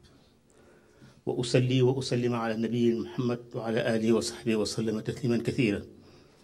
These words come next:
فتحية لروح المجاهد الكبير، الأب، المرشد الرحيل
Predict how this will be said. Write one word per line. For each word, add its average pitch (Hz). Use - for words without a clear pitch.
فتحية 135
لروح 123
المجاهد 117
الكبير، 110
الأب، 117
المرشد 135
الرحيل 123